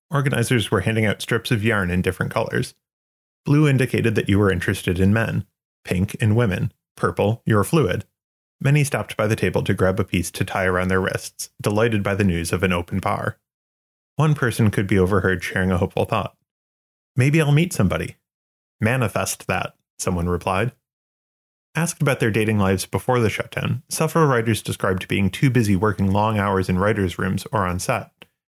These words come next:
to make time for romance. One silver lining of the strike, they now have more time to connect,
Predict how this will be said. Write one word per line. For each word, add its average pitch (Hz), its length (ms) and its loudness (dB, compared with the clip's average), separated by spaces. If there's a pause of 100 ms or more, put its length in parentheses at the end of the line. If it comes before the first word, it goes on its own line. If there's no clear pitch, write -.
to - 80 -2
make 156 180 2
time 123 200 -2
for 101 160 0
romance. - 560 -4 (680)
One 147 200 2
silver 117 300 0
lining 98 320 2
of 85 80 -2
the 98 100 -6
strike, - 380 -4 (340)
they 127 120 0
now 117 140 0
have 110 180 0
more 113 120 2
time 110 220 -4
to - 60 -6
connect, - 460 -4